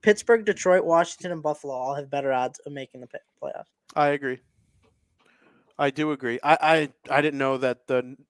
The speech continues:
Speaker 2: schedule leading up to the trade deadline for Detroit was this daunting, though.
Speaker 1: It's tough,
Speaker 2: They
Speaker 1: but
Speaker 2: could lose, they could lose all those games
Speaker 1: but I
Speaker 2: except,
Speaker 1: think they're
Speaker 2: like, one.
Speaker 1: skillful enough to win, overcome
Speaker 2: Yeah.
Speaker 1: a little adversity here, and
Speaker 2: If they beat the Rangers and the Lightning, then they're gonna be thinking playoffs.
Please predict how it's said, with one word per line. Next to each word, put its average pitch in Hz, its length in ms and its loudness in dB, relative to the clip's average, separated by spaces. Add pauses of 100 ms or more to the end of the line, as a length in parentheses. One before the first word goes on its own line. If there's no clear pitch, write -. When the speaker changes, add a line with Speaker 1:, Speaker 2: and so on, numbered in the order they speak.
(100)
Speaker 2:
schedule 131 600 0
leading 127 260 -6
up 123 100 -2
to 135 80 -6
the 120 80 -4
trade 127 240 -4
deadline 120 300 -2
for 123 120 -10
Detroit 120 340 -6
was 117 120 -12
this 120 180 -8
daunting, 110 480 -8
though. 95 160 -20 (680)
Speaker 1:
It's - 200 -14
tough, 127 400 -8
Speaker 2:
They 190 80 6
Speaker 1:
but 240 100 10
Speaker 2:
could 175 120 -2
lose, 175 240 0 (100)
they 147 100 0
could 175 100 -4
lose 180 220 -2
all 131 160 4
those 131 220 -2
games - 480 -16
Speaker 1:
but 175 100 10
I 180 80 10
Speaker 2:
except, 220 120 0
Speaker 1:
think 226 140 -4
they're 220 80 4
Speaker 2:
like, - 140 -4
one. 170 180 0
Speaker 1:
skillful 156 260 -2
enough 143 360 -6
to 147 120 -6
win, 139 300 -8 (140)
overcome 156 340 -4
Speaker 2:
Yeah. 233 160 4
Speaker 1:
a 180 60 -10 (100)
little 151 200 -2
adversity 147 500 -6
here, 175 220 -8
and 147 180 -16 (420)
Speaker 2:
If - 120 -18
they 147 160 6
beat 160 160 -2
the 147 80 -2
Rangers 151 360 0
and 143 100 -6
the 135 80 0
Lightning, 123 440 2
then 123 180 -6
they're 127 100 -6
gonna 127 220 -4
be 123 140 -6
thinking 127 320 -8
playoffs. 85 640 -8